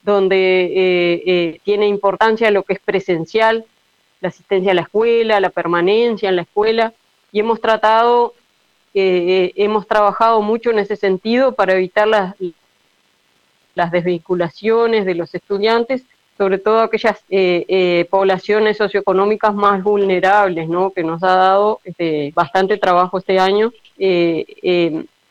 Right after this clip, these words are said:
creemos que como consecuencia de venir de, de dos años de pandemia, ¿no? Eso es como, como algo que, que nos, nos pesa todavía. Y bueno, estamos trabajando en eso, tratando de,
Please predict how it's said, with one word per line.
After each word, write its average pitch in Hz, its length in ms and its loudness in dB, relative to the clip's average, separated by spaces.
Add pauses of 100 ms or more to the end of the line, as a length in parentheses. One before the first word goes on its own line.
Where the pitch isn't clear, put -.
(340)
creemos 226 580 0
que 214 100 -2
como 190 260 -2
consecuencia 208 840 -2
de 208 120 0
venir 190 440 0
de, 202 260 0
de 170 160 -2
dos 175 220 -2
años 190 280 2
de 175 80 -2
pandemia, 165 540 0
¿no? 175 280 -4
Eso 170 200 -6
es 180 160 -4
como, 180 360 -2
como 170 280 0
algo 190 240 2
que, 196 140 -4 (200)
que 170 120 -4
nos, 165 160 -2 (280)
nos 185 180 -4
pesa 220 380 -4
todavía. 170 600 -2 (580)
Y 202 100 -2
bueno, 185 280 0
estamos 196 340 -2
trabajando 180 520 0
en 170 80 0
eso, 190 300 -4 (220)
tratando 185 520 0
de, 175 180 -2